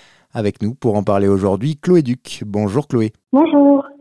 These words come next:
Speaker 1: Chloé qui a donc été spécialement recrutée par le Muséum d'histoire naturelle pour piloter cet atlas de la biodiversité. Et pour cela, vous avez besoin des habitants, c'est bien ça Chloé ?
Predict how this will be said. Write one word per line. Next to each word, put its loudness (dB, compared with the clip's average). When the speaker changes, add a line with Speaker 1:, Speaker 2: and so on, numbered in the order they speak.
Speaker 1:
Chloé -2
qui -6
a 2
donc -4
été -4
spécialement -2
recrutée -4
par -2
le 0
Muséum -2
d'histoire -4
naturelle 0
pour -4
piloter -2
cet -6
atlas -4
de -2
la 0
biodiversité. -2
Et 0
pour -4
cela, 0
vous -4
avez 0
besoin -2
des -2
habitants, -2
c'est -4
bien -2
ça -4
Chloé ? -2